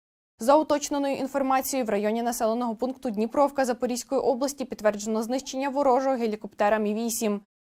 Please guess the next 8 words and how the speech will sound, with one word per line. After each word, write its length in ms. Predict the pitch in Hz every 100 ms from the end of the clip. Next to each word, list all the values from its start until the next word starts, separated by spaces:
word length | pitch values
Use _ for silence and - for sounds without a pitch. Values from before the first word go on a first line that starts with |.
| _
В 60 | 220
районі 380 | 247 285 339 330
міста 280 | 285 285 -
Енергодар 580 | 240 262 262 254 262 269
уражено 400 | 240 214 214 208
пункт 320 | 254 247 -
управління 540 | - 262 233 233 233 226
ворога. 500 | 254 240 226 220